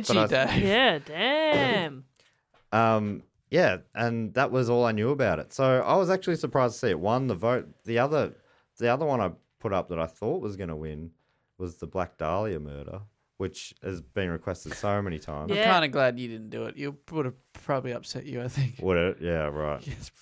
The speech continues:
Speaker 1: very violent death.
Speaker 2: Right.
Speaker 3: Yeah.
Speaker 2: I mean, there were plenty of those here
Speaker 3: Yeah,
Speaker 2: too, but
Speaker 3: true.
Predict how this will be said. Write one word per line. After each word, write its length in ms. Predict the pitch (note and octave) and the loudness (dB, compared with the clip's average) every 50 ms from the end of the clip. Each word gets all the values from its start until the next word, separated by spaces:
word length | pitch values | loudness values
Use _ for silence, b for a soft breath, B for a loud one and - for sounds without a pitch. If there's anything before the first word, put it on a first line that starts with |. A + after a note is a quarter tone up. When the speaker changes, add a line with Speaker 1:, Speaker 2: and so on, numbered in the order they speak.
| - - | -6 -2
Speaker 1:
very 260 | F3 D#3 C#3+ C#3+ C3+ | -2 -2 -2 -2 -4
violent 540 | B2+ C#3 C3 C3 C3 C3 C#3 C3+ - - - | -4 -4 -2 -2 -2 -4 -6 -8 -10 -8 -6
death. 320 | F3+ D#3+ C3+ - - - - _ _ - | -6 -6 -6 -8 -12 -20 -20 _ _ -10
Speaker 2:
Right. 340 | - D#2+ D#2 D2+ D2 C#2 - - | -4 -2 0 0 0 -2 -4 -8
Speaker 3:
Yeah. 240 | D#3+ D#3 - C3+ - | -12 -14 -14 -6 -2
Speaker 2:
I 80 | - G#2+ | 0 0
mean, 400 | G#2 G#2+ G#2 G2+ G2 F#2+ F2+ E2 - _ _ _ _ | 2 2 2 2 0 0 -4 -6 -10 _ _ _ _
there 200 | - F2+ F#2 F2+ F2 | -2 0 2 2 2
were 140 | F2 F2 D#2 | 2 0 -2
plenty 340 | - - - F#2+ F2+ F2+ E2+ | -4 -4 -4 -4 -2 -2 -2
of 80 | E2 E2 | -2 0
those 280 | E2 E2 E2 D#2 - | 0 -2 -2 -4 -6
here 160 | - - E2 E2 | -8 -8 -8 -4
Speaker 3:
Yeah, 200 | F#3 F3+ - - | -2 -2 -2 -2
Speaker 2:
too, 40 | E2 E2 | -2 -4
but 40 | |
Speaker 3:
true. 280 | - - D3+ C#3+ C3+ | -4 -6 -8 -8 -10